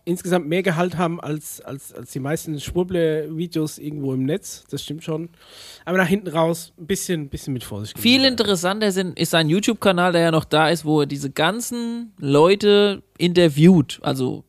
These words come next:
Speaker 2: ich glaub, hundert sind vor, haben sich getraut, vor die Kamera zu gehen, weitere neunhundert haben sich ja nicht getraut und diese Interviews mal anzugucken. Und dann merkst du, dass es so langsam an Substanz gewinnt und dass es ihm jetzt nicht nur um die Kohle geht. Also der hat schon viel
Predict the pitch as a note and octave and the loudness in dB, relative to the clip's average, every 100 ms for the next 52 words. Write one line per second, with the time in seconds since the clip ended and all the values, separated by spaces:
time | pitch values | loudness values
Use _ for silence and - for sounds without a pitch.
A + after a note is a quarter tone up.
0 | _ _ - D#3 C3 G2+ E3+ F3+ F3 D3+ | _ _ -14 -2 0 2 4 4 4 4
1 | D#3+ C#3+ C#3+ D3+ D3 C#3 C3+ C#3+ D3+ C#3 | -2 0 0 0 -2 -4 -2 0 0 -4
2 | C#3+ C#3+ C#3+ C3+ C3+ C3 C3 C3 B2 B2 | -4 -2 -2 -4 -6 -4 -4 -4 -2 0
3 | C#3 B2+ B2+ C#3 C#3 B2+ C3+ B2+ B2+ C3+ | 0 0 0 0 0 0 0 0 -2 -2
4 | E3 D#3+ D#3 D3 C#3 C3+ D3 A#3 G#3+ D#3 | -4 -6 -2 0 0 -4 -2 0 0 -2
5 | C3 B2 - C3 B2 C3 B2 D#3+ - - | 0 -2 -2 -6 -6 -6 -8 -8 -10 -10
6 | C#3 - - - - - - B2+ C3 C#3+ | -10 -10 -14 -16 -20 -20 -8 -4 0 0
7 | F#3 - D#3+ D#3+ D#3 E3 C#3 D3 E3+ E3 | 0 -2 -2 -2 -2 -2 -2 -2 -2 -2
8 | D#3+ D3+ D3 D3 - - D#3 F3+ - B2+ | 0 -4 -2 -4 -6 -6 -4 -6 -6 -4
9 | A#2+ G2+ B2 C#3+ C#3+ - D3 C#3 C#3+ D#3+ | -4 -6 -6 -4 -6 -4 -4 -4 -6 -6
10 | D#3 C#3 C#3+ C3 C#3 C#3+ E3+ C#3 - - | -6 -6 -6 -4 0 0 0 -4 -6 -8
11 | C#3 B2+ C#3+ D#3 F3+ E3 - D3+ D#3 | -6 -4 -4 -4 -6 -8 -6 -4 -2